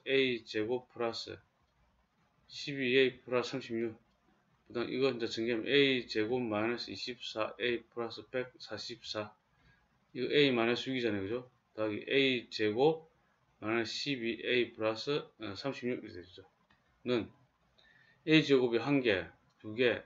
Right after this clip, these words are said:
세 개, 네 개죠. 네 개면은 사 A 제곱이 되죠. 그 다음에 마이너스, 어, 십육 A.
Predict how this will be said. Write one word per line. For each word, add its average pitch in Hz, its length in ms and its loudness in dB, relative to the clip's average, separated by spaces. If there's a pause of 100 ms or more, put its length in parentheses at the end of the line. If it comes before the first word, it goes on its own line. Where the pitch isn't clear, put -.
세 113 300 -4
개, 113 280 2 (520)
네 110 180 0
개죠. 135 500 4 (300)
네 107 120 0
개면은 127 520 4 (540)
사 123 600 2 (320)
A 135 380 -2
제곱이 104 340 -4
되죠. 95 480 -4 (760)
그 113 80 -8
다음에 117 280 0
마이너스, 127 1500 4 (400)
어, 110 220 -4
십육 147 580 0
A. 101 320 4